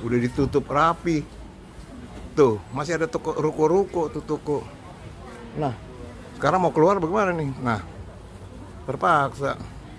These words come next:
Nah, inilah. Tuh. Ini tuh. Wah, wangi-wangi nih, dupa nih ceritanya. Tuh. Tuh.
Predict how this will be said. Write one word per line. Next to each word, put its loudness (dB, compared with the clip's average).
Nah, 0
inilah. 2
Tuh. 6
Ini 2
tuh. 0
Wah, 4
wangi-wangi 4
nih, 2
dupa 0
nih -2
ceritanya. -2
Tuh. 0
Tuh. 8